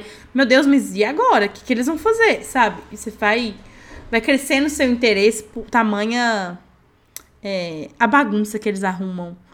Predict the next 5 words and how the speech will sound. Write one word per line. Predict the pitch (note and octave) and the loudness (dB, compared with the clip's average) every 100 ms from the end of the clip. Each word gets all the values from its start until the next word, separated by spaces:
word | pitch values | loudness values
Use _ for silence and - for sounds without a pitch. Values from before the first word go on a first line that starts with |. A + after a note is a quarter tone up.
| _ _ _ - | _ _ _ -4
<laughs> | F#3+ A3+ B3+ - - - | -2 -2 -2 -10 -12 -4
no | A#3 | -2
crescimento | A#3+ A#3 A#3 G#3+ G#3 G#3+ | 0 -2 -4 -4 -4 -4
dessa | G3+ G#3 A3+ | -4 -4 -4
empresa. | A3 G3+ F3 F3 | -6 -6 -8 -12